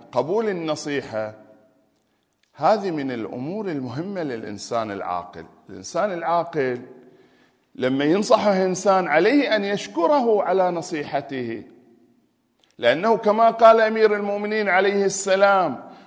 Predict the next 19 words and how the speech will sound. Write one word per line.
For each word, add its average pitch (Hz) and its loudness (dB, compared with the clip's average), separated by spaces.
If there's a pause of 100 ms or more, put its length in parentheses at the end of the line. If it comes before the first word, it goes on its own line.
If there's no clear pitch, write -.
(100)
"مناصحك 247 4 (640)
مشفق 202 -4
عليك 214 0 (580)
محسن 247 0
إليك". 175 0 (1080)
إذا 170 2
إنسان 160 0
نصحك 202 2 (400)
في - 2
أي 285 6
أمر 220 2
من 180 -6
أمور 160 -4
الدين 156 -2
أو 202 0
الدنيا، 160 -2
عليك 143 0
أن 131 -8
تشكره 165 -2